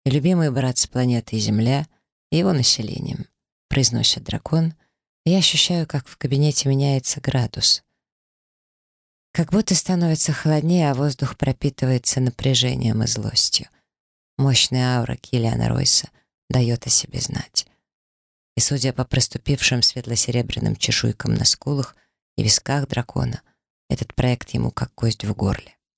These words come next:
Уж не потому ли он покинул Старскорп и скрылся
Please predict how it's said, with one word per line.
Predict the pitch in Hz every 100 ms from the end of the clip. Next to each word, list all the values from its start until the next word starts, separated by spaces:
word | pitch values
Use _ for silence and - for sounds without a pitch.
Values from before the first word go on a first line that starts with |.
| _ _ _ _ _ _ _ _ _ _ _
Уж | 151 -
не | 165
потому | - 170 180
ли | 175
он | 156
покинул | 151 156 - 156 120
Старскорп | - - - - - 131 -
и |
скрылся | 110 - 120 139 - -